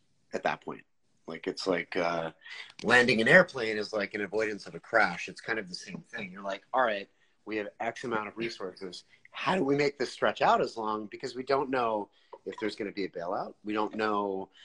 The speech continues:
if this was," I mean, people were saying, "Oh, we're gonna be closed for two weeks," you know? And you're like, "Wha-, that doesn't seem very likely given everything else that we've seen," but we just don't know what to do. And we've got,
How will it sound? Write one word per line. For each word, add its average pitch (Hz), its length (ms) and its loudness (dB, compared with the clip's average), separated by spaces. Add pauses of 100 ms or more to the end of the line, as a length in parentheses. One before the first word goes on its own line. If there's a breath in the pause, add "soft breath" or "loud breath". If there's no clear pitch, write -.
(400 soft breath)
if - 180 -6
this 107 200 -2
was," 98 220 -2
I - 60 -2
mean, 131 160 2
people 135 220 -4
were 131 80 2
saying, 131 320 -2
"Oh, 180 200 2
we're 165 120 4
gonna 147 120 2
be 135 80 0
closed 135 260 2
for 120 100 -2
two 113 160 -2
weeks," - 340 -8 (360)
you 101 140 -2
know? 104 240 2
And 110 100 0
you're 113 100 0
like, 113 320 4 (300)
"Wha-, 117 200 -8 (300)
that 127 200 8
doesn't 131 240 4
seem 117 160 0
very 98 200 4
likely 101 360 2
given 92 520 -4 (580 soft breath)
everything 107 300 0
else 95 180 0
that - 100 -6
we've 85 120 -6
seen," 117 520 2 (460)
but 110 260 4
we 135 320 4 (480)
just 123 200 -6
don't 120 180 4
know 110 100 2
what 95 180 -2
to 85 80 -12
do. 73 260 -10 (160)
And 101 140 -2
we've 101 180 2
got, 95 340 8